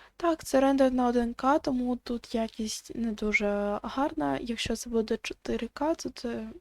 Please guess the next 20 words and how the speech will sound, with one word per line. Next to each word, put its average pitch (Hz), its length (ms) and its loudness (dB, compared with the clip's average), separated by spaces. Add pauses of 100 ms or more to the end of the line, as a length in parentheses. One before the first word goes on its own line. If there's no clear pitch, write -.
(340)
буде 233 200 -6 (320)
дуже, 220 640 8 (420)
дуже 220 460 6
красивий 214 500 -4
рендер, 226 480 -2 (540)
буде 220 220 8
дуже 233 320 4
красива 220 500 -2
картинка. 226 920 -6 (580)
Але 240 420 2
це 233 480 -2
все 208 460 -4 (440)
не 254 160 0
безкоштовно, 339 840 0 (600)
тому 247 480 -4 (1040)
ми 311 240 4 (1000)
можемо 247 360 2
використовувати 240 560 -2
один 220 300 -4 (160)
К, 285 320 -4